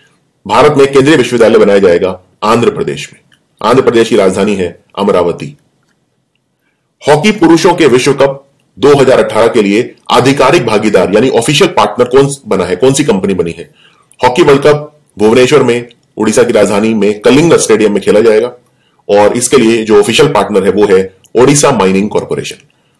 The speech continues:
ओडिशा के जो मुख्यमंत्री हैं वो है नवीन पटनायक। पार्टी का नाम है बीजू जनता दल।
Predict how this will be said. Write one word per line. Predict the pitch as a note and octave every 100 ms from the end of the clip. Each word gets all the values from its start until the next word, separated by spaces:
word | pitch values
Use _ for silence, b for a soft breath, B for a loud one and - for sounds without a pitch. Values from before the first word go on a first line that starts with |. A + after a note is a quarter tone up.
| _ _ _ _ _ - A#2+
ओडिशा | B2 C3+
के | B2+
जो | A#2
मुख्यमंत्री | A2 B2+ A#2 A#2
हैं | C3+
वो | A#2 G2
है |
नवीन | F#2 F#2+ F#2+
पटनायक। | E2+ D#2 D#2 D#2+
पार्टी | G2 G#2+
का | A#2
नाम | G#2+ A2
है |
बीजू | G2 F#2+ G#2
जनता | F#2 F#2
दल। | F2 G2+